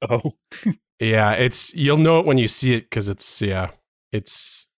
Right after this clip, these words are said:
Speaker 1: It probably
Speaker 2: pretty
Speaker 1: stands
Speaker 2: recognizable
Speaker 1: out
Speaker 2: when you see
Speaker 1: compared
Speaker 2: it.
Speaker 1: to the rest
Speaker 2: Yeah.
Speaker 1: of the planes.
Speaker 2: Yes, it's, and it's in the plains, obviously, so. Uh, the last boss was actually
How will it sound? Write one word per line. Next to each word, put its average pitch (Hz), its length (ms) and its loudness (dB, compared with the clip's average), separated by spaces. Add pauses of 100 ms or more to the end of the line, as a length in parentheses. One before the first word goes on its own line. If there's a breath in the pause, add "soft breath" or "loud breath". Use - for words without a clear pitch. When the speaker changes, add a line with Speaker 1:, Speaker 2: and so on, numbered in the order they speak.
(120)
Speaker 1:
It - 100 -8
probably 127 240 2
Speaker 2:
pretty 101 80 4
Speaker 1:
stands 120 400 2
Speaker 2:
recognizable 123 80 6
Speaker 1:
out 117 60 8
Speaker 2:
when 98 80 0
you 90 100 -4
see 101 60 -2
Speaker 1:
compared 101 220 0
Speaker 2:
it. 90 80 -8
Speaker 1:
to - 100 -8
the 98 100 -4
rest 95 200 0
Speaker 2:
Yeah. 107 100 2
Speaker 1:
of 90 60 2
the 95 100 -2
planes. 98 480 -2 (260)
Speaker 2:
Yes, 107 560 -2
it's, 127 240 0
and 131 180 4
it's 127 160 2
in 143 120 4
the 123 80 2
plains, 95 340 -4
obviously, 90 500 -6
so. 95 340 -10 (800)
Uh, 104 540 0
the 120 160 -4
last 156 240 2
boss 139 240 2
was 127 100 0
actually 113 800 2